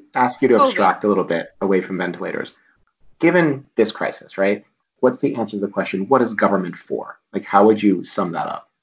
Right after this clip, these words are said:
Speaker 1: 'Cause I think a lot of people are confused.
Speaker 2: I mean, for me, you know, I've always thought of it in a very, very simple way. I mean, maybe I'm not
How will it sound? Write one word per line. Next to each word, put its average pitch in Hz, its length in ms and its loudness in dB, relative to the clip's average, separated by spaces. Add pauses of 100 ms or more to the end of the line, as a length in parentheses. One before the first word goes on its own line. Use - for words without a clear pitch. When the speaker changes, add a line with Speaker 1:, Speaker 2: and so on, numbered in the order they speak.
Speaker 1:
'Cause - 120 -8
I 107 100 2
think 117 140 -4
a 110 40 4
lot 95 140 2
of 90 60 -6
people - 240 -8
are - 40 -6
confused. - 540 -16 (480)
Speaker 2:
I 311 140 -10
mean, 453 220 -4
for 403 160 -2
me, 381 340 -4 (140)
you 269 180 -6
know, 285 240 -2
I've 330 160 -2
always 320 360 -2
thought 247 240 -6
of 247 100 -6
it 202 80 -6
in 196 120 -8
a 180 60 -6
very, 180 340 -2
very 190 280 -4
simple 185 440 -6
way. 185 360 -2
I - 20 -6
mean, 170 220 -4
maybe 180 220 0
I'm 190 120 0
not 185 260 -4